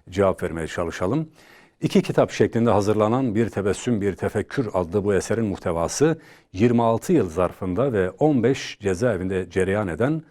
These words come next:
hatıralardır. Mahkumların kendi aralarında cezaevi dışındaki hayat için dışarı kelimesiyle ifade ettikleri dünyada yaşayanlar,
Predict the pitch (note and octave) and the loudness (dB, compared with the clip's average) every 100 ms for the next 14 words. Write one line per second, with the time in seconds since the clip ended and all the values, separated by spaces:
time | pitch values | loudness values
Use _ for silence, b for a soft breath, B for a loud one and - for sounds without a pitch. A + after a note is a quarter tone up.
0 | b G#2+ F#2 F#2 E2 E2 D2+ E2+ - B | b 0 0 0 -2 -2 -2 -6 -14 B
1 | B B B C#3 - F3 E3 E3+ C#3+ C3 | B B B 0 2 2 2 2 2 2
2 | C#3+ D3 A2+ A2+ G#2 A2 C3 A2 G#2 G2+ | 4 4 4 4 2 2 0 2 0 4
3 | C#3 A2 G2 - G#2 F#2+ - E2+ A2+ A#2+ | 2 2 -2 -4 -4 -4 -2 0 2 0
4 | - A#2 F#2 B B B - G2 A#2 - | -2 -4 -4 B B B -6 4 4 6
5 | B2 D#3 D#3 G#2 F#2+ G2 - C#3 G2 F#2+ | 6 4 2 -2 -2 -2 0 0 0 -2
6 | A2 A2+ A#2+ - F2 F#2 F#2 F2 E2+ G2 | -2 4 2 2 -4 -2 -2 -2 -4 -2
7 | F#2+ G#2 F2 - F#2 E2+ A2+ | 0 0 -2 -2 -6 -2 0